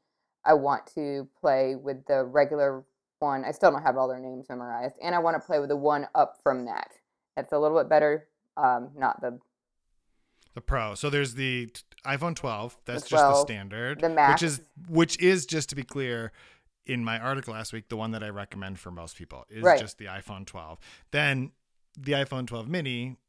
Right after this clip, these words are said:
Speaker 2: if you want something smaller, the iPhone twelve Pro, which is the one that I'll have coming,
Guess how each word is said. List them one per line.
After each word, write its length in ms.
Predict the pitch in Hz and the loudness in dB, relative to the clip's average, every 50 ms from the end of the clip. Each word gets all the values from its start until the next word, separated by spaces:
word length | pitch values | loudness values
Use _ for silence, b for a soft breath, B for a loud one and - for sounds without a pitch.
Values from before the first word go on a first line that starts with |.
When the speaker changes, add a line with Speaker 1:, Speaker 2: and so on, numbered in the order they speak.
| _ | _
Speaker 2:
if 200 | - 135 - - | -12 -10 -10 -10
you 120 | 113 110 104 | -10 -12 -10
want 220 | 98 98 98 90 | -10 -12 -12 -14
something 240 | - 95 95 101 98 | -14 -14 -12 -12 -14
smaller, 500 | - - 104 92 80 73 71 80 120 135 _ _ b b b b b b b b b b b b _ _ - | -14 -12 -12 -12 -12 -14 -14 -14 -16 -16 _ _ b b b b b b b b b b b b _ _ -10
the 120 | 131 127 | -6 -4
iPhone 360 | 123 131 139 135 151 135 120 | -2 -2 -2 -2 -4 -6 -6
twelve 320 | - - 113 107 101 - _ | -6 -8 -8 -10 -10 -14 _
Pro, 580 | - - 185 175 135 107 98 92 95 110 127 113 b b b b | -6 -2 0 0 0 -2 -2 -6 -6 -8 -10 -12 b b b b
which 180 | - 135 - - | -16 -14 -12 -12
is 100 | 120 113 | -10 -8
the 80 | 131 | -8
one 140 | 131 131 135 | -6 -6 -6
that 120 | 131 123 117 | -6 -6 -6
I'll 280 | 120 120 120 120 127 _ _ _ _ - | -6 -6 -6 -8 -10 _ _ _ _ -10
have 300 | - 110 104 101 - - | -8 -8 -8 -8 -10 -12
coming, 440 | - 113 95 92 87 87 92 98 | -14 -12 -12 -12 -12 -12 -14 -14